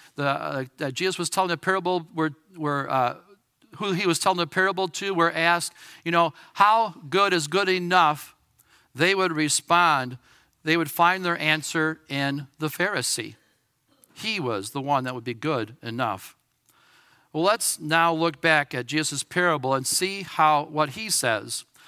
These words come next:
Starting at verse ten, we read, "Two men went up into the temple to pray, one a Pharisee." If this was a melodrama, that's where we'd be clapping when we heard the Pharisee character.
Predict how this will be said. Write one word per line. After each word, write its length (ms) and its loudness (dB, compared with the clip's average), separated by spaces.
Starting 280 2
at 100 -2
verse 240 0
ten, 380 0
we 160 -2
read, 460 -2
"Two 260 -2
men 400 0
went 200 0
up 200 2
into 220 -8
the 80 -6
temple 460 -4
to 140 -6
pray, 500 0
one 260 2
a 40 2
Pharisee." 720 0
If 100 -10
this 160 0
was 140 -4
a 60 2
melodrama, 600 2
that's 260 0
where 80 -2
we'd 220 0
be 100 -4
clapping 560 -2
when 140 -8
we 100 -2
heard 220 0
the 80 -4
Pharisee 520 -2
character. 540 -6